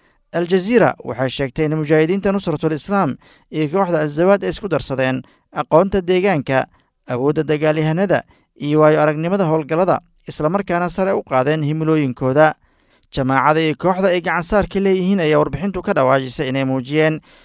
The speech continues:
isbeddel xooggan oo si weyn looga dareemay dalka intii lagu jiray weerarada isku dabrideen oo ay fuliyeen bishii Abriil, kuwaas oo ku qasbay ciidamada riddada ee Mali iyo kuwa Ruushka inay ka saaraan meelo badan. Sidoo kale, dhowaanahan dagaalada ka socda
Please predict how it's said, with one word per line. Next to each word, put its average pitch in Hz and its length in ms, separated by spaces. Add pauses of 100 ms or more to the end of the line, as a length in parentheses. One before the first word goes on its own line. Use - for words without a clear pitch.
(160)
isbeddel 220 460
xooggan 185 400
oo 156 120
si 208 160
weyn 190 200
looga 175 240
dareemay 135 360
dalka 175 440 (400)
intii 233 280
lagu 185 200
jiray 131 300 (100)
weerarada 175 480
isku 202 180
dabrideen 147 480
oo 156 80
ay 131 140
fuliyeen 151 560
bishii 190 320
Abriil, 147 360 (360)
kuwaas 139 440
oo 156 120
ku 202 80
qasbay 185 400
ciidamada 165 380
riddada 175 280
ee 160 160
Mali 175 300
iyo 160 160
kuwa 190 240
Ruushka 143 420 (320)
inay 151 220
ka 196 120
saaraan 147 400
meelo 156 220
badan. 156 380 (400)
Sidoo 135 380
kale, 156 200
dhowaanahan 156 580 (320)
dagaalada 143 520
ka 202 120
socda 147 380